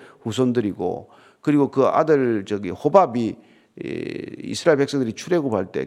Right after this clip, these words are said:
길 안내를 맡았던 사람이어서 같이 왔다가 이스라엘의 환대를 받는 사람이에요. 그래서 사울이 이, 이 저기 저 이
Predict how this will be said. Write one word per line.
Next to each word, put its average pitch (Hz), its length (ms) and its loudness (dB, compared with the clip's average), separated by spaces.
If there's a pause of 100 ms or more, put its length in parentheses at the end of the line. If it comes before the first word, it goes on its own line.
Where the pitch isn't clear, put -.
길 214 240 2
안내를 226 360 2
맡았던 117 460 0
사람이어서 92 600 -4 (340)
같이 202 400 0
왔다가 160 600 2 (260)
이스라엘의 170 460 -2
환대를 175 520 2
받는 107 320 0
사람이에요. 87 520 -8 (800)
그래서 208 380 4
사울이 208 420 4
이, 143 560 -2
이 117 60 -4
저기 120 240 -4
저 107 360 -2 (280)
이 - 400 -12